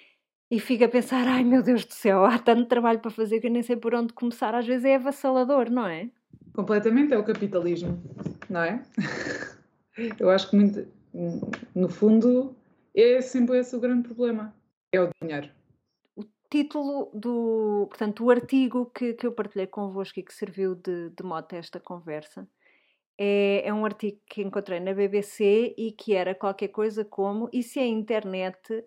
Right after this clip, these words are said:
Speaker 1: fosse, eh, comandada por mulheres?" Bom, e depois aquilo extrapola completamente para, "E se o mundo inteiro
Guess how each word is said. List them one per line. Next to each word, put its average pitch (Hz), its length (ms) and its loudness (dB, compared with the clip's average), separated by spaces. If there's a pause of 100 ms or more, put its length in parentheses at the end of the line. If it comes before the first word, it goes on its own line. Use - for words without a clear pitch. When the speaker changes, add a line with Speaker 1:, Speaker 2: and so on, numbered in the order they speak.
Speaker 1:
fosse, 202 1000 -4
eh, 170 460 -6
comandada 202 880 0 (420)
por 233 160 -4
mulheres?" 165 720 -6 (400)
Bom, 175 380 -4
e 180 140 -6
depois 196 360 -6
aquilo 202 220 -6
extrapola 202 580 2
completamente 208 640 -6
para, 196 320 0
"E 226 120 -4
se - 180 -2
o - 20 4
mundo 233 280 6
inteiro 214 720 2